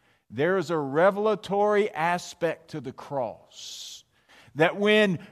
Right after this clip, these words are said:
people see and view the cross,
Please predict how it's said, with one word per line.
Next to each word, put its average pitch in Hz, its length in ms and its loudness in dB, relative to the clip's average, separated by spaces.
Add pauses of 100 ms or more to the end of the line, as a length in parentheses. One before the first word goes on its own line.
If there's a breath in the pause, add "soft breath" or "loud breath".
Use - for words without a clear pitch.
(120 loud breath)
people 294 1160 8 (160)
see 302 760 4
and 202 260 0
view 302 320 6
the 302 140 2
cross, 240 720 8